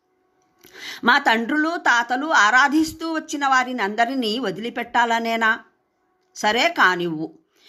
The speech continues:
నీవు నిజం పలికేవాడివే అయితే నీవు మమ్మల్ని బెదిరిస్తున్న ఆ విపత్తును తీసుకురా." అతను అప్పుడు ఇలా పలికాడు, "మీ ప్రభువు అభిశాపం మీ పైన దాపురించింది,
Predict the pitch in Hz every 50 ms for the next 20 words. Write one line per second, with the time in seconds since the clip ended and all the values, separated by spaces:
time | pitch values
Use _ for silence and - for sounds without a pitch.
0 | - - - - 247 320 349 320 269 247 202 208 320 339 330 - 311 254 254 254
1 | 262 254 247 247 247 240 226 233 233 247 247 - - 202 190 180 180 185 196 190
2 | 175 165 165 170 170 - - _ - 214 226 262 294 302 302 285 277 269 254 254
3 | 269 269 254 208 202 208 196 190 269 285 277 - - 381 302 269 226 196 196 -
4 | - 240 254 226 208 202 - 254 - - - 247 220 233 302 311 254 214 202 -
5 | - 202 - 185 180 - - - _ _ _ _ _ _ _ _ _ - - -
6 | - - - - - - 226 - 269 262 262 247 240 233 - 233 220 220 226 220
7 | 196 185 202 220 226 226 208 190 185 - 202 180 175 165 165 - - _ _ _
8 | _ - 202 247 269 302 294 262 226 190 190 202 285 320 349 294 233 190 240 262
9 | - 311 302 302 302 302 311 277 262 262 254 254 202 196 196 214 277 277 214 202
10 | 180 180 180 185 185 185 180 170 175 - 180 175 160 170 170 -